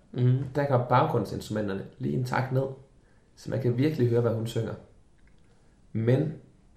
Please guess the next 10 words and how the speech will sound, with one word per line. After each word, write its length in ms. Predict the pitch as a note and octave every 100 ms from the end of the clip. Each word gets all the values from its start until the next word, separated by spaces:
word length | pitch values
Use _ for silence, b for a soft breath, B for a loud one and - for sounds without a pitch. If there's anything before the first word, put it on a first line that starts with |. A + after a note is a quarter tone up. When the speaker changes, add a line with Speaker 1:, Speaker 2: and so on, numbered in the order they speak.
| _ _ - -
Speaker 2:
der 60 |
er 60 | A#2
sådan 140 | B2
nogle 160 | C3+ B2+
crashbækkener 720 | - D#3 D#3+ - F#2 - - -
på 60 | -
trommerne. 360 | - A2 G#2+ - - -
Speaker 1:
Mhm. 120 | - A2
Speaker 2:
Meget 320 | A#2 D#3 F3
subtilt, 480 | B2+ - D#3 A#2+